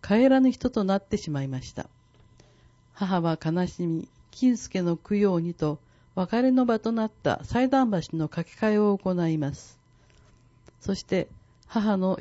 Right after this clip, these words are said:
金助への思いを義母子に残しました。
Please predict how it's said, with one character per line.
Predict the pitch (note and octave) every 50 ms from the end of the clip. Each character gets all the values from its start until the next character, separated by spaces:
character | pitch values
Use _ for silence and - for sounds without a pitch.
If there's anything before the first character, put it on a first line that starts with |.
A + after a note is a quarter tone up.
| -
金 | - - B3+ B3+ B3+
助 | B3+ - - - G3+
へ | G3+ G#3+ G#3+
の | G#3 G3+ F3+ E3+
思 | E3+ F3 F3+ F#3+ F#3+
い | F3+ F3
を | D#3+ D3 D3 D#3
義 | D#3+ E3+ G#3+
母 | A3 C4 A#3
子 | - - -
に | A3 G3 D3+
残 | C#3 C3+ - - C#3+
し | - - C#3+
ま | C#3 C3
し | C3+ - -
た。 | - -